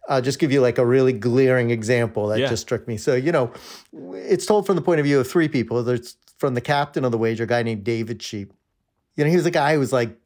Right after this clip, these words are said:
Speaker 1: always harried on shore. Life was always going wrong on shore. He was, had financial debts. He's chased by creditors. But on this voyage, he finally gets promoted to be captain. He finally achieves what he had always dreamed of,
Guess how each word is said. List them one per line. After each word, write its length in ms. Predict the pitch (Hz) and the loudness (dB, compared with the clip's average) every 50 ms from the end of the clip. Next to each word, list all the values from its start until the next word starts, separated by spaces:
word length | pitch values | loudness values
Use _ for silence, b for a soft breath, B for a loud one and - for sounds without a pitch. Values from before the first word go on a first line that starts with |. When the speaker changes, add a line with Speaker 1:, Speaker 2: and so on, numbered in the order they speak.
| _ _ _ _ _ _ _ _ _ - - | _ _ _ _ _ _ _ _ _ -10 -4
Speaker 1:
always 260 | - 196 208 196 - | 0 0 2 2 0
harried 500 | 151 - 131 160 156 151 147 151 147 139 | -2 -2 0 2 2 2 2 2 2 2
on 180 | 135 131 127 120 | 0 0 0 -2
shore. 480 | - - - 156 135 123 127 127 123 | -4 -4 -2 0 2 2 4 4 4
Life 280 | 120 127 131 135 131 - | 4 2 2 0 0 -2
was 120 | 151 120 | -2 0
always 220 | 127 123 123 123 117 | 2 2 2 0 0
going 240 | 113 139 127 117 120 | 0 0 0 0 0
wrong 280 | 117 117 120 123 120 | 0 0 0 0 0
on 160 | 120 123 117 | 0 -2 -2
shore. 420 | 107 - - - 131 120 120 117 113 | -4 -8 -6 -4 -2 0 0 0 0
He 100 | 123 123 | 0 -2
was, 200 | 113 117 113 113 - B B B B B B B B B B B _ _ - - | -2 -4 -6 -8 -14 B B B B B B B B B B B _ _ -12 -8
had 180 | - 139 123 | -6 -6 -4
financial 520 | - - 151 131 123 123 127 120 - - 120 | -2 -2 -2 0 0 -2 -2 -2 -4 -8 -10
debts. 400 | 104 98 131 120 117 120 120 - | -8 -4 -4 -2 -2 -4 -6 -8
He's 140 | 120 107 - | -10 -10 -8
chased 320 | - 123 123 120 - - | -6 -6 -6 -6 -6 -6
by 120 | 123 117 | -6 -6
creditors. 540 | 110 - - - 160 135 117 123 120 113 107 | -6 -6 -6 -4 -4 -2 0 0 -2 -2 -2
But 160 | - - 139 | -2 0 0
on 200 | 135 143 151 151 | 2 2 0 0
this 140 | 147 147 135 | 0 -2 -2
voyage, 440 | - - 208 196 196 196 180 175 - | -4 -2 0 2 2 2 2 0 -2
he 60 | - | -6
finally 280 | - - 165 160 165 170 | -4 -2 -2 -2 0 -2
gets 140 | 156 147 147 | -4 -4 -4
promoted 400 | - 151 135 131 127 123 120 113 | -4 -2 0 0 0 0 -2 -4
to 60 | 107 | -8
be 80 | 117 | -8
captain. 440 | 113 - - 123 117 110 - - 113 | -10 -8 -6 -4 -4 -4 -6 -10 -12
He 40 | 113 | -8
finally 340 | 110 - 151 147 147 143 135 | -4 -2 -2 -2 -2 -2 -4
achieves 400 | 127 - - 143 131 120 117 - | -4 -6 -6 -6 -4 -4 -4 -6
what 100 | 127 110 | -4 -4
he 80 | 117 | -4
had 80 | 113 113 | -2 -2
always 320 | 117 123 123 120 113 107 | 0 0 0 -2 -2 -6
dreamed 340 | 104 - 113 117 113 110 110 107 | -8 -6 -6 -4 -4 -2 -4 -4
of, 200 | 107 98 95 | -6 -8 -10